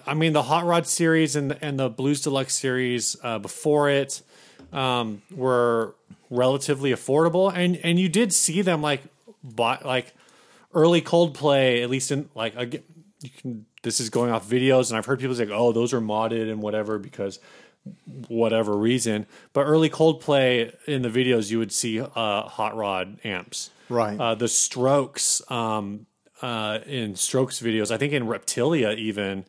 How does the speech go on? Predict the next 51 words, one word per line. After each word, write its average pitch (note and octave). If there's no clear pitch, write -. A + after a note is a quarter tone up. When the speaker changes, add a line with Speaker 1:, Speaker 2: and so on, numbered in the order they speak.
Speaker 1:
uh, A2
was A2
supposed B2
to A#2
be A2+
a, A2+
like, G#2
a A2
Speaker 2:
Even D#3
Speaker 1:
Hot -
Rod G#2
amp. G3+
Speaker 2:
Reptilia, -
Speaker 1:
The D#2+
Speaker 2:
huh? B2
Speaker 1:
song, B2
yeah, G#2+
the G#2
song A2
Reptilia, C3
<laughs> -
um, F#2+
I B2+
believe A2+
was A2
supposed A#2
to A#2
be G#2+
a, G2
Speaker 2:
I G#3
mean, B3+
Speaker 1:
a -
Speaker 2:
they're -
Speaker 1:
Hot A2+
Rod G2
amp. F2+
Speaker 2:
They're E3+
loud D#3+
amps E3
with D3
a C3+
Fender D3
sound. C#3+
Speaker 1:
Yeah. G3
Speaker 2:
And C#3+
they C3
get C#3
the C#3
job C#3+
done. C#3
And C#3